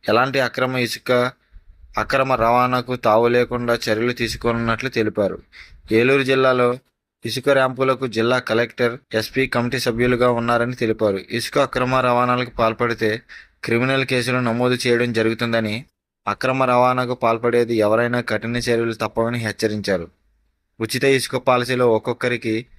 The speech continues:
ఇరవై టన్నుల పరిమితి మేరకు మాత్రమే ఇసుక పంపిణీ చేయడం జరుగుతుందని,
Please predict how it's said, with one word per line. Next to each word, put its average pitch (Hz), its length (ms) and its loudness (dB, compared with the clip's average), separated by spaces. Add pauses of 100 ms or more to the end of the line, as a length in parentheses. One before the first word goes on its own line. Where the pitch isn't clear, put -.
(340)
ఇరవై 117 220 4
టన్నుల 123 320 -2
పరిమితి 127 400 -2
మేరకు 120 320 -2
మాత్రమే 117 580 0 (440)
ఇసుక 113 280 -2
పంపిణీ 127 320 2
చేయడం 123 380 2
జరుగుతుందని, 117 720 0